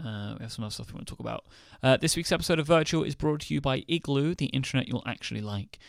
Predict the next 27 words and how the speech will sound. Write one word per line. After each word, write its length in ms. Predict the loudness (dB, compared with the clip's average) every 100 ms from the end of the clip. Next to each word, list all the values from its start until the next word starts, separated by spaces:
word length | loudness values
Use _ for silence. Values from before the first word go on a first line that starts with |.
| -20 -12 -8
With 120 | -2
Igloo, 340 | -2 2 2
you're 200 | 4 4
able 220 | 2 2 -2
to 80 |
share 320 | -2 0 0 0
news, 400 | -2 -2 -4 -2
organize 400 | -2 0 -2 -2
your 80 | -4
files, 420 | 0 2 2 -2
coordinate 420 | -2 -2 0 -2
your 100 | -4
calendars, 520 | -6 -4 -2 -2 -4 -4
and 100 | -4
manage 360 | -4 -2 -4
all 120 | -2
your 120 | -2 -2
projects 500 | -2 0 -2 -4 -10
with 160 | -6
you 160 | -4 -2
and 100 | -2
your 120 | -4
colleagues 400 | 0 0 0 -6
all 200 | -4 -4
in 140 | -2
one 200 | -4 -6
place. 380 | -8 -10 -10 -10